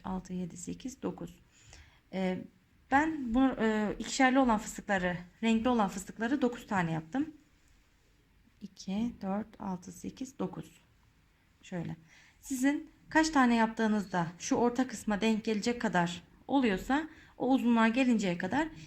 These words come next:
ikişerli fıstıklarınızı yaparak buraya kadar uzatalım. Burada sabitleyeceğiz arkadaşlar. Sıramızı tamamladım arkadaşlar. İki, dört, altı, sekiz, dokuz tane,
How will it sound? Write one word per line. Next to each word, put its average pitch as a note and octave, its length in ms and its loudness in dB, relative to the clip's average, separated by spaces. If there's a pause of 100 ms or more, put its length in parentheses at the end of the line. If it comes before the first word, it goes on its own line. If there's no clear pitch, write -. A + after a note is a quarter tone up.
(120)
ikişerli A3 400 -2
fıstıklarınızı G3 680 -2
yaparak A#3+ 480 -2 (360)
buraya B3+ 220 2
kadar B3+ 220 0
uzatalım. A#3+ 580 0
Burada C4+ 200 2
sabitleyeceğiz G3+ 720 0
arkadaşlar. E3+ 600 -6 (1200)
Sıramızı D4 460 4
tamamladım C4 480 6
arkadaşlar. G#3 580 0 (240)
İki, G#3 460 -4
dört, A3 440 0
altı, G#3+ 280 -2
sekiz, C#4+ 300 -4
dokuz C#4+ 280 -2
tane, A3+ 400 2